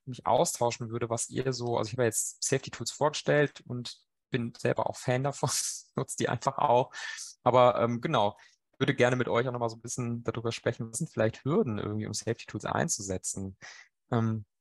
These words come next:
genau, was mir da so beispielhaft eingefallen ist, ist ein bisschen so diese Hemmschwelle. Ähm,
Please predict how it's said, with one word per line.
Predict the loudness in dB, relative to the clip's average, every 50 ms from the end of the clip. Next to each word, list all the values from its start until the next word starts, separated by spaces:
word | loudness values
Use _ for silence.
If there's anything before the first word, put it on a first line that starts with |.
| _ _ _ _ _ _ _ -6
genau, | -4 0 0 2 2
was | 2 2 2
mir | 4 4
da | 4
so | 4 4
beispielhaft | 4 4 4 4 4 2 0 2 2 2 0 0
eingefallen | 0 0 0 0 -2 -2 0 2 2 2 0
ist, | -2 -4 -6
ist | -6 -6
ein | -6
bisschen | -4 -2 -2 -2 -2
so | -4 -6
diese | -4 -2 0 0
Hemmschwelle. | 2 2 2 2 0 -2 -2 0 2 2 2 4 4 4 4 4 0 _ _ _ _ _ _ _ _ -2
Ähm, | 2 2 2 2 2 0 0 -2 -4